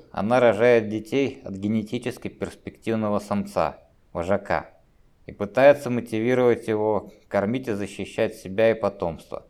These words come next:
А если заставить именно этого самца не удаётся, то она пытается заставить выполнять функции защиты и кормления себя и своего потомства другого самца,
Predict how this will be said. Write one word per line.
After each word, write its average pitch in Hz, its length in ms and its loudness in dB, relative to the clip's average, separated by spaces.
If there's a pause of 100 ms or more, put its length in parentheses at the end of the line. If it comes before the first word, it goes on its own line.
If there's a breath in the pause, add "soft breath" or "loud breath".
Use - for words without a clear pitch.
(720)
А - 80 0
если 110 240 -2
заставить 131 600 0
именно 120 280 -2
этого 117 440 2
самца 104 420 -4
не 104 100 0
удаётся, 120 720 0 (500)
то 90 80 -4
она 120 180 0
пытается 127 560 0
заставить 117 560 2
выполнять 104 500 -2
функции 104 420 -8
защиты 98 520 -4
и - 20 -6
кормления 104 640 -2
себя 104 400 0
и 104 60 2
своего 101 320 -4
потомства - 720 -6 (400 soft breath)
другого 139 400 -2
самца, - 560 -12